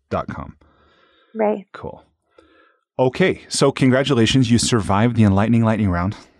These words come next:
Speaker 2: <laughs> Fun.
Speaker 1: So the final part of the interview here,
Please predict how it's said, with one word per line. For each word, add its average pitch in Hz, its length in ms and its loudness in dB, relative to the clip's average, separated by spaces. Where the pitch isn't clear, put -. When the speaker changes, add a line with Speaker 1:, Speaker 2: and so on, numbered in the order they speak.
Speaker 2:
<laughs> - 20 -8
Fun. 254 340 0
Speaker 1:
So 110 340 0
the 104 120 -2
final 180 320 -2
part 135 420 -4
of 92 300 -8
the 98 240 -2
interview 110 360 -2
here, 90 360 -2